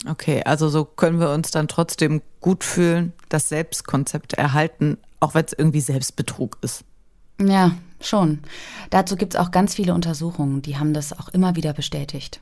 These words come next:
Speaker 1: Also das heißt, wir prüfen gute Argumente im Kopf nicht so richtig neutral.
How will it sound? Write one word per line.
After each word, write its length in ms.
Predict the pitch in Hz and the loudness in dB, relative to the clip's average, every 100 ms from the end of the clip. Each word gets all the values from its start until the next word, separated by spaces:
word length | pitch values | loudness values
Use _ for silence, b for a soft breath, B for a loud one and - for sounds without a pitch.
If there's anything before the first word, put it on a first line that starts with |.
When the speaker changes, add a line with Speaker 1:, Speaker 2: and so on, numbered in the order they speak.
| - - | -16 -8
Speaker 1:
Also 160 | 156 | 0
das 160 | 156 - | 0 2
heißt, 300 | 160 180 - - | 2 2 -2 -14
wir 460 | 160 160 151 170 | -14 -8 0 2
prüfen 460 | 160 - 208 - 180 | 2 2 2 4 2
gute 360 | 185 190 190 - | 2 0 0 0
Argumente 540 | 160 160 160 170 170 | 0 2 4 2 0
im 180 | - 160 | -4 -2
Kopf 320 | - 165 - | -2 -2 2
nicht 280 | 175 165 - | 2 2 -2
so 120 | 165 | -4
richtig 480 | 151 175 - - - | 0 -2 -2 -8 -2
neutral. 540 | 120 113 - - - | -2 -2 -4 -6 -6